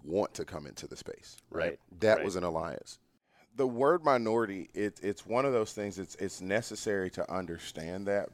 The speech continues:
Speaker 1: but, <sighs> like, I personally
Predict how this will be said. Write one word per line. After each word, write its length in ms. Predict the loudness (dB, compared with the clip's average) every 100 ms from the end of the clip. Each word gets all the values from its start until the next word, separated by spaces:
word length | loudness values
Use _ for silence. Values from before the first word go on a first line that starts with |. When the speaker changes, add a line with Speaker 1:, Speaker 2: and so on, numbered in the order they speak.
| 0
Speaker 1:
but, 340 | 4 4 2 -6 -20 -20 -20 -20 -20 _ _ _ -20 -20 _ _
<sighs> 640 | -12 -10 -10 -10 -12 -12 0
like, 240 | 2 2 -2 _ _ -20 -20 -20 _ _ 2
I 240 | 8 8
personally 580 | 8 4 0 0 -6 -6